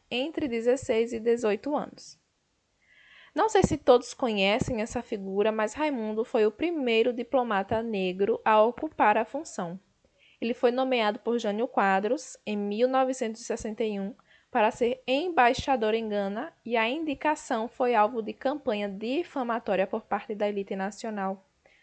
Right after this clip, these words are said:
Além da carreira diplomática, Raimundo foi escritor e jornalista. Ele escreveu diversas obras e, dentre elas, uma que relata sua experiência na embaixada em Gana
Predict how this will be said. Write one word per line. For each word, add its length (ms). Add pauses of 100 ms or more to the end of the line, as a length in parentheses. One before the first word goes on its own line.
(440)
Além 240
da 100
carreira 320
diplomática, 720
Raimundo 460
foi 160
escritor 420
e 80
jornalista. 720 (640)
Ele 120
escreveu 320
diversas 520
obras 500
e, 100
dentre 360
elas, 520
uma 220
que 100
relata 460
sua 220
experiência 800
na 160
embaixada 800
em 240
Gana 580